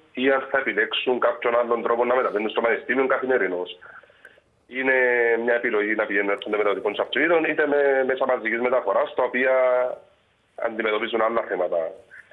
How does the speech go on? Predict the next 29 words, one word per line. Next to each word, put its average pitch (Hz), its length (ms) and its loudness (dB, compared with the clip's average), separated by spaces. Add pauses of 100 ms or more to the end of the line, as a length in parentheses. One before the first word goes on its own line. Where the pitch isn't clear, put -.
(220)
Τη 110 100 -4
διαδικασία 98 720 -2
του 101 100 0
να 98 100 2 (380)
εντοπίσουν 101 500 -2
γραμμές, 117 680 0 (280)
στο 104 160 0
να 95 140 2 (600)
μπορέσουν 104 440 -2
να 101 80 2 (180)
μεταβούν 101 500 -2 (260)
στην 113 240 -4
ώρα 107 200 2 (100)
τους 101 100 -8
στο - 120 -8
μα-, 90 440 0
στο - 120 -6
μάθημα 120 240 0
τους, 160 200 -4
αλλά 131 400 2
σε - 100 0
ό,τι 127 140 0
αφορά 104 540 2 (560)
τα 101 120 2
διαμερίσματα, 127 880 0 (1120)
είναι 135 220 -2
μια 135 360 2
πολύ 113 580 0
ψυχοφθόρα 95 840 0